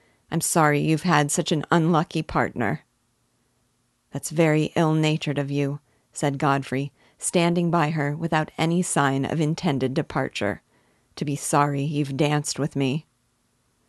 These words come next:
"Oh, no, sir. I don't mean to say what's ill-natured at all," said Nancy, looking distractingly prim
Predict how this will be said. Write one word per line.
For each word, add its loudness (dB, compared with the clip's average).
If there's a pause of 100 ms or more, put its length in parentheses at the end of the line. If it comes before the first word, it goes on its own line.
(440)
"Oh, 4
no, 0
sir. -2 (420)
I 2
don't 2
mean 2
to -4
say 2
what's -4
ill-natured 0
at -2
all," 2
said 0
Nancy, -2 (500)
looking -2
distractingly -2
prim -2